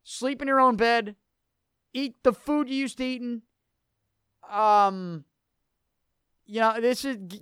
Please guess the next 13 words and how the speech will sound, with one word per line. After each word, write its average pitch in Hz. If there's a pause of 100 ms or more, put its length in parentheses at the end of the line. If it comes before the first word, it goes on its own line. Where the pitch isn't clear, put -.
getting 262
home 254
is 226
gonna 240
be 220
the 202
best 208
thing 202
for 185
this 170
team, 185 (440)
and, 185
uh, 165